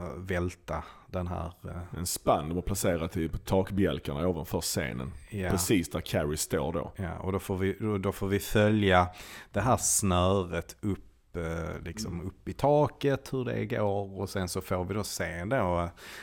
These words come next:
Speaker 1: eh, ovanifrån den här, eh, spannen med, med blod.
Speaker 2: Ja.
Speaker 1: Eh, precis ovanför Carrie.
Speaker 2: Precis. Och det är liksom en, en lång åkning, eh, och en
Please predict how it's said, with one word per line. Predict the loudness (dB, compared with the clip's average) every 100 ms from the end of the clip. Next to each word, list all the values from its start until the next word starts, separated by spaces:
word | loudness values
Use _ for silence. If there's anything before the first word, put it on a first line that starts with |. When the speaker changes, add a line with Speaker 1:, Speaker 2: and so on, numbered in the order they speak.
| -6
Speaker 1:
eh, | 4 6
ovanifrån | 8 6 4 2 0 0 0
den | -4
här, | -2 -2 -2 -4 -6
eh, | -6
spannen | -4 0 0 0 -6
med, | -6 -6 -6 -6 0
med | 2 6
blod. | 6 4 -2 -12 -16 -16 -14 -14
Speaker 2:
Ja. | -12 -10 -8
Speaker 1:
Eh, | -6 -6
precis | -6 -4 -2 -2
ovanför | -2 -4 -8 -6 -8 -8 -12 -18 -18 -8
Carrie. | -6 -4 -8 -14 -16 -18 -18 -18 -14 -4
Speaker 2:
Precis. | -4 -2 -4 -6 -10 -10 -14 -16 -16 -18 -18 -6
Och | -2 0 2
det | 2
är | 0
liksom | 0 -2
en, | -2 -2 -2
en | 0
lång | 0 0
åkning, | -2 -4 -6 -8 -8 -10 -12 -12 -6
eh, |
och | -6
en | -4